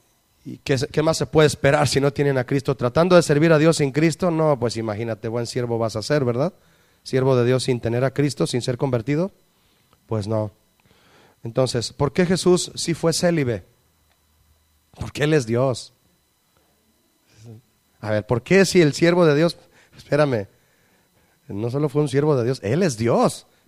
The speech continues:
Entonces, estamos hablando de otra persona. O sea, e-, Él se encarnó,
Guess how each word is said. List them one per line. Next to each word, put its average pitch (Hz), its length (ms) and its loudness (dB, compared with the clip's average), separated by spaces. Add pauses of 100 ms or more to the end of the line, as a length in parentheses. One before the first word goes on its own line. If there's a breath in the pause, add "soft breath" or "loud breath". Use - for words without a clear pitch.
(140)
Entonces, 117 440 -6
estamos 143 400 -6
hablando 156 240 2
de 156 60 4
otra 160 220 -2
persona. 147 560 -2 (880 soft breath)
O 110 40 -18
sea, 104 200 -10
e-, 120 200 -2 (120)
Él 165 280 -2 (180 soft breath)
se - 300 -2
encarnó, 123 880 0